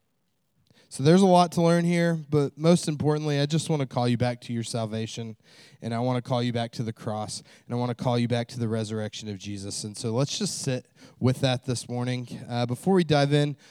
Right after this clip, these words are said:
let's pray, um, and ask the Lord for help. Lord Jesus, we need you.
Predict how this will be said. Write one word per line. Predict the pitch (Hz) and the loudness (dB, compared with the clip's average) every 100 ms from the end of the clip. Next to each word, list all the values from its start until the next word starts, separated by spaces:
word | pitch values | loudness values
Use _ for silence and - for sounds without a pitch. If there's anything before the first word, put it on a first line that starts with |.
| _ | _
let's | 139 143 - | -2 0 0
pray, | - 139 147 147 127 - - 127 | 2 4 4 2 -6 -16 -14 -8
um, | 113 113 110 113 110 | -6 -4 -6 -8 -8
and | 113 | -6
ask | 117 117 - | -6 -6 -6
the | |
Lord | 120 117 113 - | -4 -2 -2 -4
for | 107 | -12
help. | - 95 95 - _ _ _ _ _ _ _ _ _ _ _ _ _ _ _ - | -10 -10 -4 -6 _ _ _ _ _ _ _ _ _ _ _ _ _ _ _ 0
Lord | 131 127 | 2 2
Jesus, | 143 139 120 | 2 -2 -2
we | 127 | -2
need | 123 156 160 | 2 2 4
you. | 156 165 165 | 4 4 4